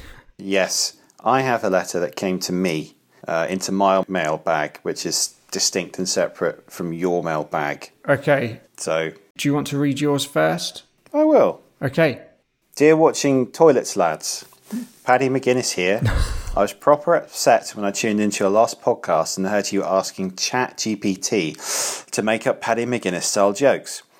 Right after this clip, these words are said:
Speaker 1: Not because it reflected badly on my sloppy sub dad joke quality gags,
Speaker 2: <laughs>
Speaker 1: but because I can't believe I hadn't thought to do that myself first."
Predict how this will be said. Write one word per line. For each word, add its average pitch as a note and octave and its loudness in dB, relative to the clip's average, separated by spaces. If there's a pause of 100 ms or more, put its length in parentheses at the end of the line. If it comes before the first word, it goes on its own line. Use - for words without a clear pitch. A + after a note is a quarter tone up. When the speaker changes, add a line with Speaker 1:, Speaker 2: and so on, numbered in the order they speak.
(480)
Speaker 1:
Not G#3+ 0
because F3+ 2
it C3+ 4
reflected G#2+ 0
badly F#2+ 2 (100)
on G2+ 0
my G#2 2
sloppy G#2 0
sub - 2
dad A2 4
joke G2+ 0
quality - 2
gags, G2 0 (140)
Speaker 2:
<laughs> - -20
Speaker 1:
but A2 0
because A2 -4
I G#2+ -4
can't E3+ 2
believe F#2+ -2
I F#2+ 2
hadn't A2 -4
thought B2+ 0
to - -10
do A2 0
that D#2+ 0
myself E2 -2
first." - 2